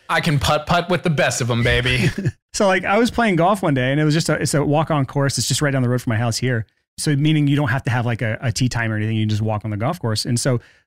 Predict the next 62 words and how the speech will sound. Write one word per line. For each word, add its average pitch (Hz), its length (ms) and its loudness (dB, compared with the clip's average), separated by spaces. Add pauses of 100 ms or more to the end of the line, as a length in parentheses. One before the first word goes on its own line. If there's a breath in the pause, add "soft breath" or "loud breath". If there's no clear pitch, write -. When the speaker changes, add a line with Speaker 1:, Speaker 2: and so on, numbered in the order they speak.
Speaker 2:
when 160 100 2
you 175 60 2
do 254 120 2
that, 220 120 2
you 156 80 -2
end 160 80 2
up 165 80 -2
just 139 160 -2 (160)
meeting 135 240 2
up 127 80 -2
with 123 80 0
random 120 220 0
people 117 400 -2 (140)
so 123 120 -2
that 113 80 0
you 120 140 0
can 104 80 -4
kinda 120 180 -2
group 117 240 -2
up 120 100 -2
and 110 80 -4
play 110 140 -4
together. 113 380 -2 (340 soft breath)
And 131 300 -2
I 147 80 -2
played 160 180 0
golf 185 160 0
with - 80 -2
this 127 240 0
guy 254 180 -2
one 135 140 0
day, 117 180 0
and 120 220 -2 (100)
we 151 80 0
were 135 80 2
just 127 140 -2
talking. 123 240 -2
It 120 40 -2
was 113 80 0
just 135 100 0
me 143 80 2
and 117 100 0
him. 120 240 -2 (380)
And 127 80 0
we 131 80 2
were 127 80 0
talking 127 360 0
and 117 140 0
walking, 117 300 -2
and 113 260 -2 (260)
you 151 200 -2
always 131 120 0
talk 127 140 -2
about 123 160 -2
business 107 320 -4
or 113 40 -4
whatever. 113 180 -4
And 117 100 0
he 160 140 2
had 220 120 0
told 208 220 -2
me 185 240 -2